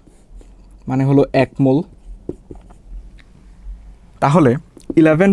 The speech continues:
পয়েন্ট টু লিটার নাইট্রোজেন মানে হবে one into eleven point two divided by twenty-two point four। এটাই তো লিখতে পারি, এত মোল। তাহলে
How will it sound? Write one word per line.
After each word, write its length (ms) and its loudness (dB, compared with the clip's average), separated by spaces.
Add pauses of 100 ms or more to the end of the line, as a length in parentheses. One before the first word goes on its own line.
পয়েন্ট 200 0 (120)
টু 80 2 (100)
লিটার 240 0 (280)
নাইট্রোজেন 400 -2
মানে 200 -2
হবে 180 -4 (880)
one 120 0 (140)
into 180 0 (120)
eleven 260 0 (100)
point 180 -2 (100)
two 140 -4 (420)
divided 360 0
by 100 -4 (360)
twenty-two 360 -2
point 220 -2
four। 140 -2 (1120)
এটাই 200 0
তো 120 -2
লিখতে 240 -4
পারি, 160 -6 (440)
এত 120 -8 (1400)
মোল। 200 2 (1300)
তাহলে 160 -4